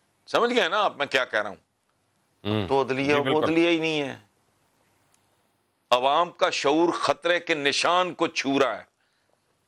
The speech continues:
Speaker 1: दरियाओं में जब सैलाब आते हैं ना, तो वहाँ वो लगी हुई होती है, वो पता नहीं उसको क्या कहते हैं, उसके ऊपर रेड करके उन्होंने लिखा होता है कि अगर यहाँ आ गया तो खतरा का, खतरे का निशान है ये,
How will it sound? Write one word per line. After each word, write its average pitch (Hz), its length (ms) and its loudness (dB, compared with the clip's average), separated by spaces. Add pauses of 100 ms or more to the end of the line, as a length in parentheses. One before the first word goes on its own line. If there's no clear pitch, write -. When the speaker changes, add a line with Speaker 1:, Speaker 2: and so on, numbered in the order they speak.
(240)
Speaker 1:
दरियाओं 120 400 0
में 151 120 0
जब 143 140 0
सैलाब 135 440 2
आते 151 220 0
हैं 180 80 -2
ना, 233 100 2
तो 220 100 -4
वहाँ 160 260 2
वो 160 120 4
लगी 143 260 0
हुई 185 120 -2
होती 127 280 0
है, 120 280 0
वो 113 60 -10
पता 113 220 -4
नहीं 135 100 -6
उसको 120 220 -8
क्या 127 200 0
कहते 113 300 -4
हैं, 104 220 -6 (480)
उसके - 220 -2
ऊपर 123 200 0
रेड 120 260 -2
करके 131 300 -4
उन्होंने 123 220 0
लिखा 110 200 0
होता 135 180 -2
है 165 60 -4
कि 147 80 0
अगर 131 200 0
यहाँ 120 320 0
आ 139 40 0
गया 165 180 0
तो 175 100 -6
खतरा 147 380 0
का, 127 140 -4
खतरे 175 480 -2
का 156 100 0
निशान 110 380 -6
है 95 80 -18
ये, - 160 -20